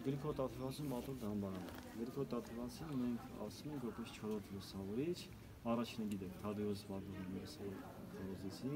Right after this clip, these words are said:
երկրորդը Գրիգոր լուսավորիչը, որ ամբողջ ազգը մեջ է, մկրտվեց, քրիստոնյա դառավ, երրորդը, որ արդեն հայերեն Աստվածաշունչ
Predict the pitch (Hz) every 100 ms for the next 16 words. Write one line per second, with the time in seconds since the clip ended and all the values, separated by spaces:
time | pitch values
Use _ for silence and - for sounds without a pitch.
0 | 131 110 107 95 - 104 104 - 98 92
1 | 101 98 92 - 95 98 98 98 - -
2 | - 101 95 - 90 90 - 123 160 -
3 | - - - - 101 95 101 - 139 143
4 | - 98 101 104 101 120 139 123 127 120
5 | 113 113 113 - 113 101 107 110 110 104
6 | 104 107 101 -